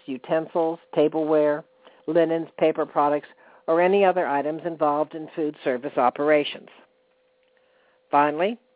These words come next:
service animals that are not under the control of the handler may be asked to leave the premises,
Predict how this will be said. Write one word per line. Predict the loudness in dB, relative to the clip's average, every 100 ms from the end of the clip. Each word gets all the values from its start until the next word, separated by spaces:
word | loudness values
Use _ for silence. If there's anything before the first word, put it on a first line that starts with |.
| _ _ _ _ -6 0
service | 2 2 2
animals | 2 0 -2 -4 -2
that | -2
are | -2
not | -4 -4 -4
under | -6 -8
the | -12
control | -8 -8 0 4 4 2
of | -2
the | -4
handler | -2 -4 -4 -8 -8 _ _
may | -4 0 0
be | 2 2
asked | 2 0 -4
to | -2
leave | 0 0
the | -2
premises, | -4 -2 -2 -6 -10 -12